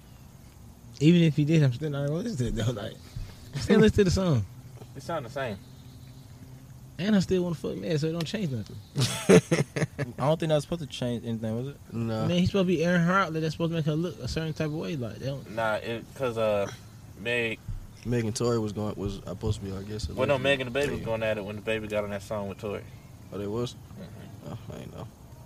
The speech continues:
Speaker 4: All right, see, I ain't even know
Speaker 1: I ain't
Speaker 4: the
Speaker 1: know
Speaker 4: history
Speaker 1: all
Speaker 4: of
Speaker 1: that.
Speaker 4: that.
Speaker 2: Yeah, so this was a response or whatever.
Speaker 4: What'd she say? Well,
Speaker 2: Huh?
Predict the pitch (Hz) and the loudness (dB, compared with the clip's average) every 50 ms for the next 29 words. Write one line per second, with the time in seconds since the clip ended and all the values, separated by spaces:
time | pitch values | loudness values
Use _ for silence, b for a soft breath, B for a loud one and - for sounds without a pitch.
0 | - - - - - - - - - - 117 110 101 98 92 92 107 110 120 131 | -18 -18 -18 -18 -18 -20 -18 -18 -12 -6 -2 -2 0 0 -2 -2 -4 -4 -6 -6
1 | 127 104 107 110 110 110 107 104 104 104 107 - 147 151 151 160 147 117 104 101 | -6 -6 -6 -4 -4 -2 -2 -2 -2 0 0 2 2 4 6 6 8 8 6 6
2 | 104 107 123 95 90 95 113 113 101 - 107 101 107 113 107 - 104 101 98 95 | 4 2 2 0 -2 -2 -4 -6 -6 -6 -8 -6 -6 -8 -8 -8 -10 -8 -8 -8
3 | 95 92 - - 110 101 98 87 - - 85 - - - - 120 117 123 - 131 | -10 -10 -8 -8 -6 -6 -6 -8 -10 -14 -16 -16 -16 -10 -4 0 0 0 2 0
4 | 123 - 139 123 104 B B B B B - 110 110 113 110 104 107 | 2 4 4 4 4 B B B B B 2 4 6 6 8 6 4